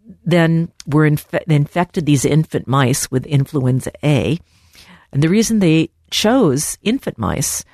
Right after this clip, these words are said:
is that there are many, many sialic acids in the upper parts of the respiratory tract in infant mice, so it was allowing them to have a proof of concept. What they showed was that the, the neuraminidase enzyme cut mouse-to-mouse transmission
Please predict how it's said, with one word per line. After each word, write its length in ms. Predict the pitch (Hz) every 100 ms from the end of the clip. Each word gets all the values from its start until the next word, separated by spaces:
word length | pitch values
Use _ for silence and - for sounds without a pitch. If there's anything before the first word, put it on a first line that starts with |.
| - - - -
is 360 | 165 165 156 147
that 360 | 156 151 - - - _ _ -
there 220 | 165 160
are 120 | 151
many, 460 | 151 160 202 196 175
many 400 | 165 175 180 135
sialic 480 | - 147 143 143 139
acids 400 | 135 - 131 139
in 80 |
the 140 | 139 -
upper 240 | 135 -
parts 420 | 139 - 135 - 135
of 80 |
the 100 | 135
respiratory 580 | 120 110 - - 135 127
tract 400 | - 123 117 -
in 100 | 123
infant 460 | 127 135 120 123 -
mice, 300 | 135 120 -
so 260 | - 123
it 100 | 117
was 260 | 117 120 - - - -
allowing 520 | 127 113 135 143 139
them 220 | 123 120 - - -
to 80 | 131
have 100 | 123
a 60 |
proof 280 | - 151 131
of 120 | 123
concept. 560 | - 160 175 - - _ - -
What 160 | 220 -
they 100 | 339
showed 360 | - 233 254 160
was 200 | 156 165
that 140 | 156
the, 320 | - 143 139 -
the 160 | 143 151
neuraminidase 640 | 147 135 175 208 160 - -
enzyme 540 | 190 226 165 123 135 - _ -
cut 260 | 208 -
mouse-to-mouse 920 | 147 143 185 233 - 185 160 151 165 -
transmission 960 | - 165 170 - 151 214 - - 180